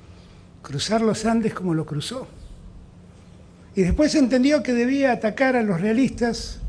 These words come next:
en Lima, yendo por el Pacífico, y allí fue. Pero necesitaba San Martín alguien que cuide la frontera norte. Y entonces le encargó a Belgrano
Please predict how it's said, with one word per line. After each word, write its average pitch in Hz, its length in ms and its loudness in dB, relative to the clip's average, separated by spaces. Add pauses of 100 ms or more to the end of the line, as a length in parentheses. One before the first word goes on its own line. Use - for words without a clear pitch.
(180)
en 185 180 2
Lima, 247 440 2 (280)
yendo 226 360 2
por 196 120 -2
el 175 100 -2
Pacífico, 196 580 -2
y 180 100 2
allí 180 220 0
fue. 277 280 0 (1600)
Pero 254 200 6
necesitaba 254 1160 2
San 175 240 -2
Martín 185 600 0 (920)
alguien 190 280 4
que 180 160 2
cuide 185 340 2
la 170 80 2
frontera 156 440 -2
norte. 175 320 0 (2750)
Y 175 60 2
entonces 180 380 0
le 170 60 0
encargó 165 380 0
a 170 40 2
Belgrano 170 460 -2